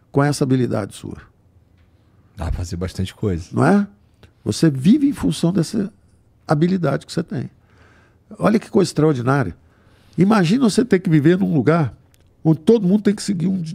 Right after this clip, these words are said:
Speaker 1: um, alguém que dirige. Fala assim, "Ó, você vai fazer assim, pega aquela pedra ali, quebra a pedra e leva pra botar ali naquela barragem, porque eu quero fazer uma barragem hidrelétrica." Era assim, em sistemas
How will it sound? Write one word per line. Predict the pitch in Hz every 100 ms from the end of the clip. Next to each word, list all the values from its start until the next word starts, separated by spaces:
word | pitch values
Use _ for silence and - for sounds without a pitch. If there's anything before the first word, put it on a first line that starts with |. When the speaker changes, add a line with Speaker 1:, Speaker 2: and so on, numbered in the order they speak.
| 165
Speaker 1:
um, | 170 -
alguém | 139 127 170
que | 185
dirige. | 156 131 120 90
Fala | - 117
assim, | -
"Ó, | 131
você | -
vai | 160
fazer | 165 151 131
assim, | - -
pega | - 196 190
aquela | 165 175 143
pedra | - 147 131 120
ali, | 131
quebra | 151 165 160
a | 139
pedra | - 143 160 175 - _ _
e | -
leva | 123 151 156
pra | 165
botar | 147 135 139
ali | 127 151
naquela | 147 165 165
barragem, | 160 123 139 151
porque | -
eu | 165
quero | 156 147
fazer | 160 135
uma | 147
barragem | 147 139 143
hidrelétrica." | 143 147 110 98 - - _ _ _ _ _ _ _ _ _ _
Era | - 175
assim, | 220 - 196 180 - _ _
em | 131
sistemas | 113 - - 131 139 139 -